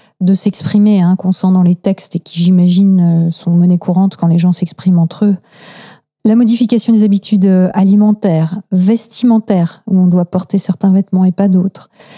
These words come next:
le refus du soin de certains traitements, euh, médicaux qui sont pourtant des traitements médicaux classiques,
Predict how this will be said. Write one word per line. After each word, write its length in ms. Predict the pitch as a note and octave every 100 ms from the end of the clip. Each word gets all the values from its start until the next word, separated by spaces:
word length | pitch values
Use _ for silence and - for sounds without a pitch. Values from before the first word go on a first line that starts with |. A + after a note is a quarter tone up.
| - - _ -
le 160 | A3 A#3+
refus 300 | B3 C4+ A3+
du 100 | A#3
soin 540 | - A#3 A3+ A3+ G#3
de 180 | G#3 F3+
certains 520 | F3+ F#3+ - F3+ F3 F3
traitements, 640 | - G3+ - G3+ G#3 G3
euh, 160 | E3+ E3
médicaux 540 | F3+ F#3+ G3 - G#3 F#3+
qui 140 | -
sont 140 | - F3+
pourtant 280 | - F#3
des 80 | F#3
traitements 440 | - - - F3+ F3
médicaux 420 | E3+ E3+ - F3+
classiques, 720 | - F3 F3 D#4 - -